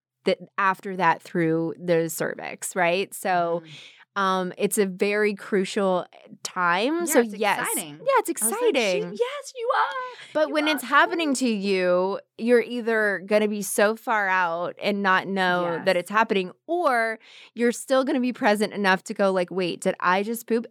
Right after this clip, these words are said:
Speaker 1: And I
Speaker 2: And are
Speaker 1: mean,
Speaker 2: my friends picking
Speaker 1: it
Speaker 2: it
Speaker 1: even
Speaker 2: up?
Speaker 1: happened. <laughs> Yeah, my, my best
Speaker 2: Wiping
Speaker 1: friend
Speaker 2: my butt.
Speaker 1: <laughs> picking it up off the ground. Like, my doula was, like, wiping stuff off my legs, and I was like,
Speaker 2: I
Speaker 1: "Oh my
Speaker 2: know.
Speaker 1: God, is that poop?" Like, oh. And then in my third pregnancy, it was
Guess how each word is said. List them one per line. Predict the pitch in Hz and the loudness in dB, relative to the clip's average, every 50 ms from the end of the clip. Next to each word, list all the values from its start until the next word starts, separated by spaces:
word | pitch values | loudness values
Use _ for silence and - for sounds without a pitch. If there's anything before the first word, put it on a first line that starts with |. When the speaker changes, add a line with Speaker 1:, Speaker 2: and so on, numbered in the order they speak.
| _ - | _ -2
Speaker 1:
And | 208 208 196 - _ _ _ _ - | -2 -2 -2 -6 _ _ _ _ -4
I | 240 247 | -2 0
Speaker 2:
And | 254 | 2
are | 262 | 2
Speaker 1:
mean, | 254 240 190 | 2 0 -2
Speaker 2:
my | 202 | -2
friends | 196 - - 185 180 165 160 175 180 180 - | -6 -10 -12 -10 -10 -10 -10 -14 -14 -18 -18
picking | - - 220 - 254 277 | -16 -14 -8 -4 -2 0
Speaker 1:
it | 277 | 2
Speaker 2:
it | 294 | 2
Speaker 1:
even | 302 302 294 320 311 294 | 2 0 0 0 0 0
Speaker 2:
up? | 233 | 0
Speaker 1:
happened. | 240 214 190 196 190 - 240 247 247 - 285 226 | 2 2 2 2 0 0 0 0 0 0 0 0
<laughs> | |
Yeah, | 247 180 170 175 | 0 2 2 2
my, | 190 208 190 190 | 0 0 0 0
my | 196 208 214 214 - - 202 - - | 0 0 0 0 0 0 -2 -2 -4
best | - 202 | -4 0
Speaker 2:
Wiping | 185 180 185 185 - 233 220 220 | 2 2 2 2 0 -2 0 0
Speaker 1:
friend | 220 214 202 185 165 - | 0 -2 -2 -2 -4 -2
Speaker 2:
my | |
butt. | 170 170 175 185 208 220 233 240 254 | 0 2 2 2 0 0 -4 -6 -4
Speaker 1:
<laughs> | 240 | -2
picking | 302 294 220 320 311 285 | 0 0 2 2 2 2
it | 302 269 | 2 2
up | 247 233 240 | 2 2 2
off | 240 233 - | 0 -2 -2
the | 262 247 | -4 -2
ground. | - 220 202 196 - 196 | 2 2 2 2 2 -2
Like, | 202 196 196 | -6 -4 0
my | 214 214 196 190 190 - - | 2 2 2 2 0 -2 -4
doula | 180 190 185 180 214 214 220 208 196 190 180 | -8 -8 -4 -2 -2 0 2 2 2 2 0
was, | 175 175 196 | -2 -2 -4
like, | 185 180 | -4 -4
wiping | 180 180 190 185 185 190 - 202 185 185 180 | -2 0 0 2 2 2 2 2 2 2 0
stuff | 175 - 185 175 180 | 0 0 0 0 0
off | 170 - - | -2 -2 -2
my | 180 170 | -4 -4
legs, | 170 170 170 170 170 | -2 -2 -4 -4 -4
and | - 185 | -6 -10
I | 185 | -10
was | 196 - | -10 -12
like, | - - - | -14 -16 -14
Speaker 2:
I | - - | -10 -6
Speaker 1:
"Oh | 285 | -6
my | 302 320 320 330 339 | -4 -4 -4 -4 -4
Speaker 2:
know. | 339 - - - | -6 -8 -10 -6
Speaker 1:
God, | - - 285 320 359 349 | -4 -2 -2 -2 -4 -6
is | 349 339 | -10 -12
that | - - 320 466 523 - - | -8 -6 -6 -6 -6 -6 -8
poop?" | 554 415 330 339 370 403 392 403 - | -8 -6 -4 -2 -2 -2 -4 -4 -2
Like, | 370 311 269 254 262 - - - | -2 0 0 -2 -4 -10 -10 -6
oh. | - 302 302 330 349 339 330 381 359 311 359 440 480 494 494 494 466 370 - _ - | -4 -4 -2 -2 0 0 2 0 0 -2 -6 -8 -8 -6 -6 -4 -4 -6 -4 _ 0
And | 269 277 285 285 | 2 2 2 2
then | 302 320 330 330 320 | 0 0 -2 -2 -4
in | - - 294 294 | -4 -4 -2 0
my | 302 294 294 | 2 2 0
third | 277 - - 320 339 427 440 - | -2 -4 -4 -2 -2 -2 -2 -4
pregnancy, | 392 359 339 277 285 277 254 - - - 247 226 220 220 214 226 233 220 - | -4 -4 -2 0 0 0 0 -2 -2 -2 0 0 0 0 0 -2 -4 -6 -4
it | 233 247 240 190 | -2 -2 -2 -2
was | 226 262 247 247 240 240 233 233 226 | -2 0 2 2 2 0 0 -4 -6